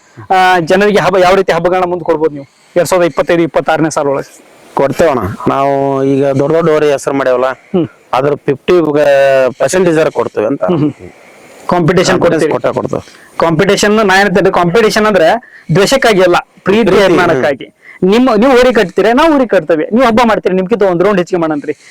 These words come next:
Speaker 1: ನೀವು ನಾವು ಸೇರಿ ಹಬ್ಬ ಮಾಡನ್ರಿ ಅವ್ರು ಹೇಳೋ ಪ್ರಕಾರ. ಅಂದಾಗ ಮಾತ್ರ ಹೋರಿ ಹಬ್ಬ ಉಳಿತೈತಿ. ಇಲ್ಲ, ನಿನ್ನ ಹೋರಿಗಿಂತ ನಾ ಮಾಡ್ಬೇಕು, ನಿನ್ಕಿಂತ ನಾ ಅಧಿಕಾರ ಹೆಚ್ಚಿಗೆ ಚಲಾಯಿಸ್ಬೇಕಂತ ಹೋರಿ ಉಳಿಯಲ್ಲ. ನಾ ಏನೈತೇನ್ರಿ, ಆ, ಈಗ ಕೆಲವೊಂದಿಷ್ಟು ಹೋರಿಗಳಿದಾವ್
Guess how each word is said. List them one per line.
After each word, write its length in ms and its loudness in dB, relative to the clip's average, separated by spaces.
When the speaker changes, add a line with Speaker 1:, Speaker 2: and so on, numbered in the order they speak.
Speaker 1:
ನೀವು 240 2
ನಾವು 180 2
ಸೇರಿ 260 -4
ಹಬ್ಬ 160 0
ಮಾಡನ್ರಿ 440 -2
ಅವ್ರು 180 2
ಹೇಳೋ 120 4
ಪ್ರಕಾರ. 280 -2
ಅಂದಾಗ 300 2
ಮಾತ್ರ 220 0
ಹೋರಿ 160 2
ಹಬ್ಬ 140 0
ಉಳಿತೈತಿ. 480 -2
ಇಲ್ಲ, 180 2
ನಿನ್ನ 320 2
ಹೋರಿಗಿಂತ 500 2
ನಾ 200 2
ಮಾಡ್ಬೇಕು, 520 -2
ನಿನ್ಕಿಂತ 440 -4
ನಾ 160 0
ಅಧಿಕಾರ 300 0
ಹೆಚ್ಚಿಗೆ 240 -2
ಚಲಾಯಿಸ್ಬೇಕಂತ 540 0
ಹೋರಿ 220 0
ಉಳಿಯಲ್ಲ. 220 -2
ನಾ 80 0
ಏನೈತೇನ್ರಿ, 520 0
ಆ, 40 0
ಈಗ 180 2
ಕೆಲವೊಂದಿಷ್ಟು 500 0
ಹೋರಿಗಳಿದಾವ್ 460 2